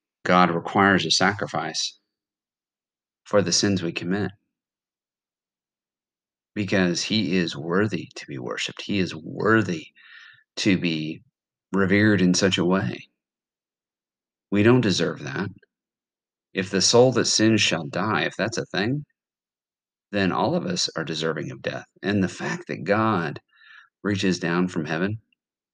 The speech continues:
and gives us any kind of consideration at all should be thought of as an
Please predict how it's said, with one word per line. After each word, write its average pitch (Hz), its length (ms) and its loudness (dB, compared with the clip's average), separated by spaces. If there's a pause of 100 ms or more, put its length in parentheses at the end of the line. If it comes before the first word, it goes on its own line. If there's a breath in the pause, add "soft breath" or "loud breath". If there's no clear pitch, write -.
(580)
and 104 140 -2
gives 95 180 -2
us 92 180 0
any 95 180 2
kind 98 200 0
of 95 80 -4
consideration 90 720 0
at 73 120 -4
all 98 320 -4 (960)
should - 380 2
be 87 320 2
thought 95 280 2
of 92 220 2
as - 560 -4
an - 160 -6